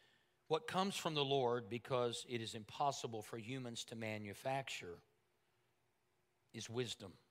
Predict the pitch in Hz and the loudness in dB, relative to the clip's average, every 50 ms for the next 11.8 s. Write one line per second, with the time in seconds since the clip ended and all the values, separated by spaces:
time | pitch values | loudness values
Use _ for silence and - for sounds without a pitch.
0 | _ _ _ _ _ _ _ _ _ _ _ _ _ - - 139 131 - - 139 | _ _ _ _ _ _ _ _ _ _ _ _ _ -2 0 0 0 2 4 4
1 | 131 127 - - - 123 110 101 170 185 165 139 120 120 117 - - 131 120 - | 4 4 2 -4 -4 -4 -2 0 0 2 2 0 0 -2 -4 -6 -8 -6 -2 0
2 | 131 - - 120 113 107 98 117 107 104 - - - 165 151 143 - 143 120 110 | 0 0 0 -4 -6 -6 -6 -8 -8 -8 -8 -2 0 2 2 2 2 -2 -4 -4
3 | 101 - - 120 110 113 113 123 127 127 123 110 - - 107 101 101 - - - | -6 -8 -6 -4 -2 0 2 2 2 0 0 -2 -6 -8 -8 -8 -6 -6 -8 -6
4 | - - 170 160 131 110 98 92 95 - - - - _ _ _ _ _ _ _ | -4 -4 -2 -2 -2 -4 -6 -8 -8 -10 -10 -10 -10 _ _ _ _ _ _ _
5 | _ _ _ _ _ _ _ _ _ _ _ _ _ _ _ _ _ _ _ _ | _ _ _ _ _ _ _ _ _ _ _ _ _ _ _ _ _ _ _ _
6 | _ _ _ _ - 101 98 - 113 117 117 107 98 87 87 - - - _ _ | _ _ _ _ -14 -12 -10 -4 0 0 2 2 0 -2 -6 -10 -12 -16 _ _
7 | _ _ _ _ _ _ _ _ _ _ _ _ _ _ _ _ _ _ _ _ | _ _ _ _ _ _ _ _ _ _ _ _ _ _ _ _ _ _ _ _
8 | _ _ _ _ _ - 110 113 113 113 120 135 135 135 135 135 123 - - - | _ _ _ _ _ -8 -6 -4 0 4 8 8 8 8 8 4 4 -2 -8 -20
9 | - - - - - 139 131 135 135 147 156 139 160 160 131 - 147 127 120 135 | -20 -20 -8 0 2 2 4 4 4 2 2 4 2 0 0 -2 -2 0 2 0
10 | 131 131 120 - 127 131 135 135 123 - 156 143 135 123 117 113 117 - - - | 0 0 -2 -2 0 0 0 0 0 -2 -4 -4 -4 -4 -6 -6 -6 -6 -4 0
11 | - 135 127 135 127 123 123 127 131 135 139 147 151 156 156 | 2 4 4 4 2 0 0 2 2 4 4 4 2 0 -4